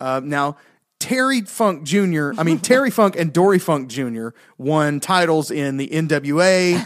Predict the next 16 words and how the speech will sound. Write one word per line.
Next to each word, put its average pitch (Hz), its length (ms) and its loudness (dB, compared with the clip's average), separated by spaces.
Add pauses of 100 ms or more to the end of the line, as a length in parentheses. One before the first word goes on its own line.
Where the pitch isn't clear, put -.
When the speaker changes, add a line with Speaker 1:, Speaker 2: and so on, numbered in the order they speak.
(160)
Speaker 2:
<laughs> - 200 -10
Speaker 1:
All 170 180 6
Japan 180 420 2
Pro 170 160 4
Wrestling, 143 600 -2
W 175 240 0
W 165 260 4
F, 135 360 -2
W 160 200 0
C 170 160 -2
W, 135 460 -2
E 208 160 2
C 202 200 -2
W, 123 440 -2 (320)
and, 135 320 -4
uh, 127 240 -2